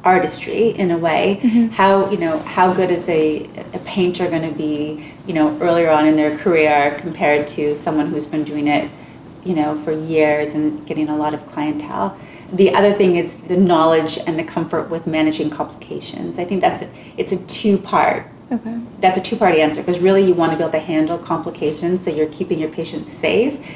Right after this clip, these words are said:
Speaker 1: And two, you really want to have that security that you know that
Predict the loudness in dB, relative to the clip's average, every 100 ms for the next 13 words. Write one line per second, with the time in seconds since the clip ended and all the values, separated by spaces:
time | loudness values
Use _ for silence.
0 | -16 -8 2 4 4 2 2 4 2 2
1 | 0 2 6 8 8 6 2 2 0 -2
2 | -4 -2 0 -4 -10 0 2 4 2 0
3 | -4 -2 0 0 -2 -4 -6 -4 -4 -2
4 | 0 0 0 2 2 0